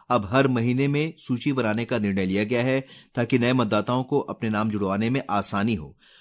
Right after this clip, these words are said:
पंचायत चुनाव के लिए वार्डों के आरक्षण की प्रक्रिया तीन जनवरी से शुरू होगी और ग्यारह जनवरी तक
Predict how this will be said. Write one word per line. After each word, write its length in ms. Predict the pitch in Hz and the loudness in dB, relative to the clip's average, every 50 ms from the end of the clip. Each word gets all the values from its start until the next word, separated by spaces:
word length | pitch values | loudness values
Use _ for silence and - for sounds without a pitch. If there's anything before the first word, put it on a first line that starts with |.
| _ _ - | _ _ 2
पंचायत 380 | 135 135 135 156 147 156 165 | 2 4 6 6 6 6 6
चुनाव 280 | - 160 156 156 156 156 | 6 4 4 4 2 2
के 80 | 151 165 | 2 4
लिए 100 | 156 147 | 4 4
वार्डों 360 | 123 123 113 117 123 139 147 143 | 4 4 4 4 4 2 0 0
के 100 | - 123 | 2 0
आरक्षण 360 | 113 110 107 - - 139 139 | 2 2 0 -2 -2 -4 -4
की 120 | - 127 | -4 -4
प्रक्रिया 500 | - 107 92 - 117 123 123 107 92 90 87 - - - - _ - | -4 -4 -4 0 0 2 4 4 4 2 0 -6 -12 -20 -16 _ 4
तीन 180 | 147 160 160 147 | 4 4 6 6
जनवरी 340 | 139 135 127 127 127 131 123 | 4 4 4 4 2 0 0
से 140 | - 131 107 | -2 -2 -4
शुरू 240 | - - 104 101 | -2 -2 0 0
होगी 260 | 98 107 117 131 147 151 | 0 0 0 0 0 0
और 200 | 147 143 131 - - - _ - 107 | 2 2 0 -2 -8 -20 _ -14 -4
ग्यारह 320 | 95 117 113 117 135 143 | 2 4 4 6 4 2
जनवरी 320 | 135 127 117 113 110 107 104 | 2 2 2 2 2 0 0
तक 260 | - 123 123 - | 0 -2 -4 -4